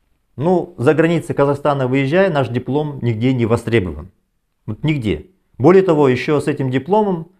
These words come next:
вы его можете положить на полочку, вы знаете, что многие эти дипломы куплены.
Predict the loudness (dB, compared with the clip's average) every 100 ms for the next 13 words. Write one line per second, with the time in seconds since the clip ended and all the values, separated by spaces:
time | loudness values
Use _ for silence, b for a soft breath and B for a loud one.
0 | _ _ -2 2 2 2 2 2 -2 0
1 | 0 2 0 -4 -2 2 2 0 -2 -2
2 | 0 0 -2 -4 -10 -8 -6 -6 -6 -6
3 | -8 -8 -6 -4 -6 -10 -6 -6 -4 -8
4 | -8